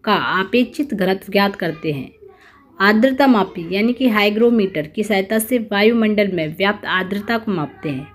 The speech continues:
फेदोमीटर यंत्र से समुद्र की गहराई मापते हैं। hypsometer का उपयोग समुद्र तल से ऊंचाई ज्ञात करने के लिए करते हैं।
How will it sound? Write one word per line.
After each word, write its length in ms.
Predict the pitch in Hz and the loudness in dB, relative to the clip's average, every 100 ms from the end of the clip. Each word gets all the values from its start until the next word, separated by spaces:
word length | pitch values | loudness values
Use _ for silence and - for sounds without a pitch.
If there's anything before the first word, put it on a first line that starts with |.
| _ _ _ | _ _ _
फेदोमीटर 720 | 226 220 226 269 254 226 226 233 | 2 4 6 6 4 0 0 2
यंत्र 360 | 233 226 220 | 4 2 0
से 140 | 220 214 | -2 -4
समुद्र 380 | 196 220 233 240 | -2 -2 0 0
की 100 | 233 | 2
गहराई 320 | 190 175 170 | 2 4 2
मापते 420 | 180 180 - 202 | 0 -4 -6 -4
हैं। 300 | 208 240 - _ _ _ _ - | -2 -4 -8 _ _ _ _ -8
hypsometer 560 | 226 - 277 269 262 254 | -8 2 4 6 4 2
का 80 | 254 | 4
उपयोग 380 | 202 190 160 156 | 2 0 -4 -6
समुद्र 440 | - 214 247 262 | -6 -2 0 0
तल 200 | 254 220 | 2 2
से 180 | 202 226 | 2 2
ऊंचाई 440 | 196 208 202 233 214 | 0 0 0 2 4
ज्ञात 220 | 202 190 | 2 0
करने 220 | 185 175 | -4 -4
के 120 | 175 | 0
लिए 100 | 214 | -2
करते 360 | 277 160 147 143 | 0 -4 -4 -10
हैं। 180 | 135 | -12